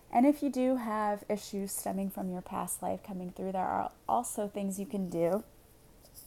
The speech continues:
to cut yourself from those ties to your past life. You can do a cord cutting ceremony, which, again, I have the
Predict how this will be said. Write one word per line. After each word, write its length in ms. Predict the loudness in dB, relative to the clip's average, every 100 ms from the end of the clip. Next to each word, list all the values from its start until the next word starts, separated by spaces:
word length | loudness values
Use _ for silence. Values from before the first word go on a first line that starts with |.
| -20 -16 -16 -16 -8
to 120 | -6
cut 260 | 4 6 6
yourself 520 | 2 2 4 4 2
from 220 | 2 2
those 280 | 2 0 -2
ties 500 | 2 4 4 4 0 -2
to 80 | -2
your 120 | -2
past 420 | -2 -2 0 2
life. 240 | 4 4 0 -14 -18 -18 -20 -6
You 120 | -2
can 160 | 2 4
do 180 | 4 0
a 40 |
cord 380 | 0 0 0 0
cutting 360 | -2 0 0
ceremony, 600 | -2 -2 -2 0 -2 -2 -4
which, 360 | -6 -8 -10
again, 400 | -6 0 2 2
I 160 | 0 0
have 380 | 0 2 0 0 -6 -14 -6
the 280 | -4 -4